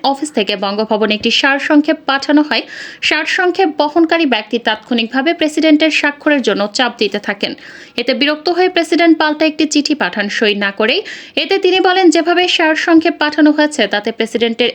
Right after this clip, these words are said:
এখতিয়ার নিয়েই প্রশ্ন তোলা হয়েছে। প্রেসিডেন্ট লেখেন, "আমি কিছুই জানি না,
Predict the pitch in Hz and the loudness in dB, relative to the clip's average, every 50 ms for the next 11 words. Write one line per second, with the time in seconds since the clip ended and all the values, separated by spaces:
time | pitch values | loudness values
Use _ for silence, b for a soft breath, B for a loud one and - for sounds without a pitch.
0 | - - 277 277 277 - - 311 311 311 294 294 302 311 302 302 294 294 269 - | -4 -6 -6 -6 -6 -2 0 2 4 6 6 6 6 6 4 2 -2 -2 0 0
1 | 277 247 247 - 180 175 190 214 214 214 - - 208 - B B B B B B | 0 0 0 0 -2 -2 0 -2 -4 -4 -4 -4 -6 -6 B B B B B B
2 | _ - 262 262 262 240 233 240 247 247 277 277 277 - 359 381 370 - - 320 | _ -2 0 0 0 0 2 2 2 2 2 0 -2 -2 0 0 0 0 0 0
3 | 320 349 330 - 330 302 - - 349 302 311 330 311 320 311 262 226 | 0 0 0 0 -2 -2 0 0 2 2 4 4 6 6 6 6 4